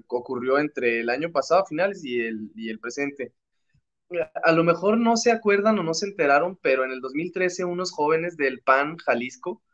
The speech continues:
fundaron un grupo que se llamaba Movimiento Nacionalista Mexicano del Trabajo, y según ellos era para proteger a las familias tradicionales, a la re-, religión católica cristiana,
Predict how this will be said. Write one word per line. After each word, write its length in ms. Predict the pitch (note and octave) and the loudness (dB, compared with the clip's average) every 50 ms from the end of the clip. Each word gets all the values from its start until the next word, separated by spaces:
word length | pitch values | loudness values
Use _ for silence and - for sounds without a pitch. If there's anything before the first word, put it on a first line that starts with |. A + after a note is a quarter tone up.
| _ _ _ _ _ _ _ - | _ _ _ _ _ _ _ -10
fundaron 540 | - C#3+ C#3 C3+ C#3 C#3 C#3+ D#3 E3 E3 | -6 -4 0 4 4 4 4 4 2 -2
un 100 | E3 E3+ E3 | -2 -4 -4
grupo 460 | E3 D#3+ D#3+ D#3+ - E3 E3 E3 D#3+ | -4 -6 -6 -6 -4 -2 -2 -2 -2
que 100 | - D#3 | -4 -6
se 120 | D3+ - | -4 -2
llamaba 340 | C3+ C3 B2+ C3 C3+ C#3+ D3+ | -2 0 2 4 4 4 4
Movimiento 600 | D#3 D3+ C#3+ C3+ C3+ C3 C3 C3+ C#3 C#3+ - E3+ | 2 0 -2 -2 -4 -4 -4 -6 -6 -2 0 0
Nacionalista 680 | E3 D#3+ D#3 - C#3+ B2+ B2+ B2 B2 C3+ C3 - - D#3+ | 2 2 0 -2 -2 -2 -2 -2 -2 -4 -6 -4 -2 0
Mexicano 560 | D#3 D#3 D3 - B2 A#2 - B2+ B2 C3+ C#3+ | 0 0 -2 -6 -10 -8 -4 -4 -2 -2 -2
del 160 | C#3+ C#3 B2 - | -2 -4 -4 -4
Trabajo, 520 | - A#2 A2+ A#2 B2 B2 - - A2 G2+ _ _ _ _ _ _ _ _ _ _ _ | -2 0 2 2 2 2 0 -4 -18 -20 _ _ _ _ _ _ _ _ _ _ _
y 440 | - C3+ C3+ C3+ C3+ C3+ C3 B2+ B2 | -8 -6 -4 -2 -2 -2 -2 -4 -4
según 320 | - C3 B2 C3+ D3+ D#3+ | -4 -4 -2 0 2 4
ellos 300 | E3 E3+ F3 F#3 F3 F3 | 4 4 2 2 2 4
era 220 | E3 D#3+ E3+ F3 | 4 6 6 6
para 220 | E3+ D#3+ D3 C#3 C#3 | 6 6 6 6 4
proteger 460 | - C3 B2+ - C3 A#2+ - D3 D3 | 2 -2 -4 -4 -6 -8 -2 0 2
a 40 | E3 E3 | 4 4
las 140 | D#3+ D#3+ - | 2 0 -2
familias 460 | C3+ C3 C#3+ D3+ D#3 E3 E3+ E3+ E3 | -2 -2 -2 0 0 0 0 0 0
tradicionales, 840 | - C3+ B2+ B2 A#2+ A#2+ - B2 C3 D#3+ F#3 F#3+ G3+ G#3+ G#3+ G#3 - _ _ _ _ _ _ - | 2 2 2 2 0 -4 -6 -2 2 2 2 2 2 -2 -6 -8 -14 _ _ _ _ _ _ -2
a 80 | C3 | 2
la 120 | C3+ C3+ C3 | 4 6 6
re-, 320 | C3 C3 C3+ C3+ _ _ _ _ _ _ _ _ _ _ _ _ _ _ _ _ _ _ _ _ _ _ _ - | 4 2 -4 -8 _ _ _ _ _ _ _ _ _ _ _ _ _ _ _ _ _ _ _ _ _ _ _ -18
religión 520 | A#2+ - C3 B2+ C3 A#2+ - C#3 C#3+ D3 | -14 -10 -10 -8 -8 -6 -4 -4 -4 -2
católica 460 | - E3 D#3+ E3 E3 E3 E3 E3+ D#3+ | 0 0 2 2 2 0 0 -2 0
cristiana, 600 | D#3+ C3+ B2+ - - - D3+ D#3 E3 F3 F#3 F#3+ | 0 0 0 0 0 2 2 2 2 2 0 -2